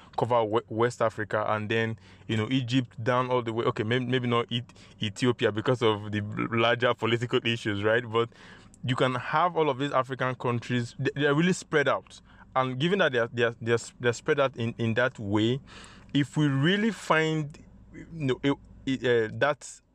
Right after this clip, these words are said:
cooperation between manufacturing,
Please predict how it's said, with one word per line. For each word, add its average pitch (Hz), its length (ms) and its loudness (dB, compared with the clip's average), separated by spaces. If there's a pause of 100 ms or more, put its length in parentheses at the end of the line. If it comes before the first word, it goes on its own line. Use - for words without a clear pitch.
(1160)
cooperation 131 680 0
between 147 500 -4 (640)
manufacturing, 143 880 0